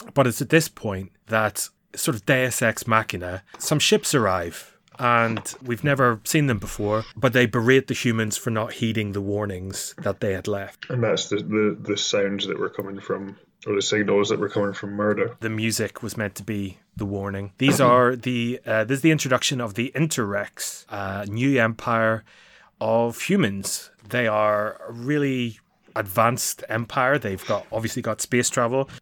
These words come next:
Speaker 1: and we find out that the, the planet Murder was actually a sort of prison planet. Uh, they had encountered the, um, mega arachnids before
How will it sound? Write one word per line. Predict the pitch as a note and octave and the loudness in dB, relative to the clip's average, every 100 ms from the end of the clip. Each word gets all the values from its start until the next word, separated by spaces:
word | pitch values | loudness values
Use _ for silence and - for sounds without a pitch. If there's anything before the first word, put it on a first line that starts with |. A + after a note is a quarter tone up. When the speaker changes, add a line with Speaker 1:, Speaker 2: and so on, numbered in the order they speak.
| - | -2
Speaker 1:
and | B2 | -2
we | |
find | B2 C#3+ C3 B2 | 0 0 0 4
out | A#2 A#2 - - | 4 4 2 -6
that | - A#2 G#2+ G#2+ - - - _ _ - | -4 0 2 0 -2 -10 -10 _ _ -18
the, | A#2 G#2 A#2 A2+ A2+ A2 A#2 - | -10 -2 0 0 -2 -2 -6 -12
the | - | -10
planet | - B2+ A2+ | 2 2 2
Murder | A#2+ A2+ A2+ G2 G2 - - | 2 2 2 2 -2 -6 -12
was | - A2 | -4 0
actually | G#2+ - A2+ G#2+ A2+ | 0 2 0 0 -2
a | |
sort | - A#2+ | -2 -4
of | F#2+ | 0
prison | - D#3+ B2 | 2 2 2
planet. | F#2+ A2 F#2+ G2+ - _ - - _ - | -4 -6 -6 -8 -14 _ -20 -20 _ -2
Uh, | G#2+ G#2+ | 0 2
they | G2+ B2 | 2 2
had | A2 A#2+ | 2 0
encountered | B2+ A2+ - B2 A#2+ B2 A2 G2+ - - - | 0 -4 0 0 0 -2 -4 -4 -10 -12 -12
the, | A#2 G#2 G#2+ | -8 -6 -4
um, | G2+ G2+ G2 F#2+ F2+ - - | -6 -8 -10 -12 -16 -20 -8
mega | G#2+ G#2+ | -4 -2
arachnids | G#2+ G#2 - G2+ F#2+ | -2 -4 -4 -6 -8
before | - - - G2 F#2+ F#2+ | -12 -12 -8 -8 -10 -14